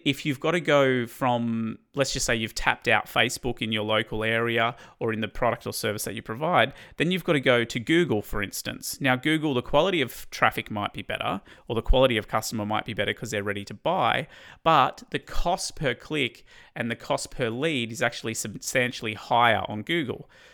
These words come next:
So then what happened in my business is we tapped out social and we tapped out Google. And then what we had to do was go into other areas. So we had to go into radio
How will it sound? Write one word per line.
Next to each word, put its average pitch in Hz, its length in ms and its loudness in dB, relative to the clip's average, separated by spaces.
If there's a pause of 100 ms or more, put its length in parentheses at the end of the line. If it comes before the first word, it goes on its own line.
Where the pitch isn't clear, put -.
(120)
So - 180 -2
then 175 320 2
what 131 160 0
happened 147 240 2
in 123 80 2
my 160 180 2
business 127 320 -2
is 135 140 -4
we 165 100 -2
tapped 151 320 0
out 120 220 4
social 113 420 0
and 135 100 0
we 120 80 0
tapped - 300 0
out 104 240 -2
Google. 104 460 -6 (280)
And 147 140 0
then 202 100 2
what 196 140 0
we 143 80 2
had 139 200 0
to 139 80 -8
do 156 220 0
was 131 180 -4
go 127 160 0
into 127 260 0
other 165 400 4
areas. 127 500 2
So 123 160 0
we 120 80 -2
had 127 120 -2
to - 40 -8
go 123 140 0
into 113 180 -6
radio 113 640 0